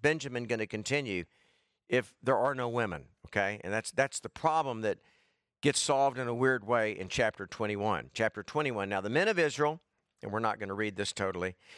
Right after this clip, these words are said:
had sworn an oath at Mizpah, saying, "None of us shall give his daughter to Benjamin as a wife." When the people came to the house of God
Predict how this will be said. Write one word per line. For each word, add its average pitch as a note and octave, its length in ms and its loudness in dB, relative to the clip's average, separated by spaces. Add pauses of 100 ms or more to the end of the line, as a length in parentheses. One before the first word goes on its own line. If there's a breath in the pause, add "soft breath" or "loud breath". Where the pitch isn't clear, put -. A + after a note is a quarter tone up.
(200 loud breath)
had C3 140 2
sworn F3 340 2
an F#3+ 120 2
oath E3+ 180 2
at C3 140 -2
Mizpah, A#2 560 0
saying, A#2+ 400 2
"None D3+ 180 2
of F#3+ 120 0
us D3+ 200 2
shall A#2 200 0
give C3 260 2
his A#2 180 -4
daughter C3+ 320 2
to D#3 120 -2
Benjamin A#2 440 -2
as G#2+ 160 0
a C3 60 2
wife." F#2 380 0 (640 soft breath)
When A#2 80 -2
the A#2 80 2
people D#3+ 320 2
came F3 300 0
to F#3 80 -2
the E3+ 120 4
house E3 240 2
of C#3+ 100 -8
God A#2 440 2